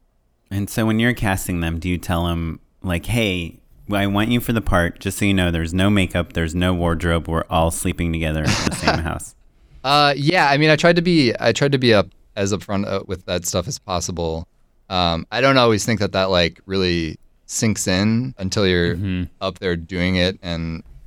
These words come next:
Speaker 2: that kind of stuff. But I think everybody was sort of interested in, in doing something like that, of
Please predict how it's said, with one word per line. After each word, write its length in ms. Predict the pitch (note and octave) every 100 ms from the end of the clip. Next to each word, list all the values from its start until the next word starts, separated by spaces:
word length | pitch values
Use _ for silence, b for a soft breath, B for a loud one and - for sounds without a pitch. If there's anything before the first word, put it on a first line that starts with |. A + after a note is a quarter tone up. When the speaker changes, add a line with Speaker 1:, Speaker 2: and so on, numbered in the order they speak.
| - - -
Speaker 2:
that 180 | A2 A#2
kind 120 | C3
of 60 | A#2
stuff. 200 | D3+ -
But 120 | A2
I 100 | A2+
think 160 | F3 C#3
everybody 400 | C3 C3 B2+ A2
was 160 | F#2+
sort 160 | - G2+
of 180 | F#2 E2+ _ _ -
interested 500 | A#2 A#2 - G2+ F2
in, 300 | F2 F2 F2+
in 200 | F#2+ F2
doing 260 | F#2+ F#2+
something 320 | F2+ F2+ F2+
like 180 | E2+ D#2+
that, 220 | E2 D#2+
of 200 | E2+ E2